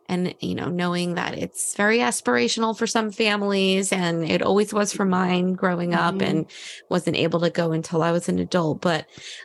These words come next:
Speaker 1: um, I think just, you know, being really appreciative that it's, it's something that we can make happen. And like Danica said, next week, we're gonna talk about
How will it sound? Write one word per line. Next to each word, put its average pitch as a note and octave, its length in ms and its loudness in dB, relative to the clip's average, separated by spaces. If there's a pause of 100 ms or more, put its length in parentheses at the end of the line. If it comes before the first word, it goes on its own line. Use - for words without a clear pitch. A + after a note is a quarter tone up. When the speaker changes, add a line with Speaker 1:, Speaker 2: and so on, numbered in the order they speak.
Speaker 1:
um, D#3 600 0
I F#3 100 2
think F#3+ 280 0
just, - 420 -2 (380)
you - 120 -4
know, - 340 -4 (380)
being A#3 200 4
really G3+ 240 2
appreciative F#3 800 0
that D#3+ 320 -2 (600)
it's, - 480 -4
it's - 140 -6
something F#3 420 -2
that D#3+ 120 0
we - 120 -2
can F3+ 160 -4
make F3 160 -2
happen. F3 360 -4
And F3 200 -2
like F3+ 200 0 (160)
Danica F#3 360 0
said, G3+ 260 -2
next F#3+ 480 -2
week, G#3+ 300 0
we're F#3 120 4
gonna F#3 200 0
talk F#3 300 -4
about F3 300 0